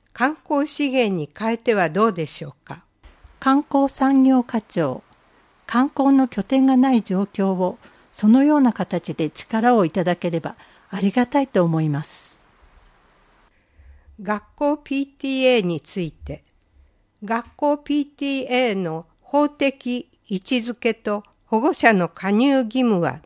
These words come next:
Speaker 1: どうなっていますか？
Speaker 2: 学校教育課長、社会教育関係団体であり、全員を強制加入させるものではありません。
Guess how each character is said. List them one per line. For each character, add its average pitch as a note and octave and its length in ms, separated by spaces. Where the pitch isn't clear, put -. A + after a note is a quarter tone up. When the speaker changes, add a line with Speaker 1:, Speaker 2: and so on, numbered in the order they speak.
Speaker 1:
ど A#3 200
う D4+ 40
な G3+ 160
っ D#3+ 60
て - 200
い D3 80
ま C#3+ 160
す - 140
か？ - 240
Speaker 2:
学 F#3+ 220
校 C#4 220
教 C4 300
育 B3 220
課 A#3 180
長、 D#3 460
社 - 220
会 C#4+ 320
教 C#4 260
育 - 220
関 C4+ 240
係 C4 240
団 B3 260
体 F#3+ 220
で F#3 180
あ F#3 80
り、 F#3 200
全 B3 360
員 C4 160
を B3 80
強 B3 240
制 C4 200
加 B3+ 200
入 A3+ 180
さ F3+ 160
せ A3+ 180
る A#3+ 120
も A#3+ 100
の A#3 140
で F#3+ 120
は D#3 220
あ F#3 80
り E3 100
ま E3 140
せ G3 180
ん。 F3 120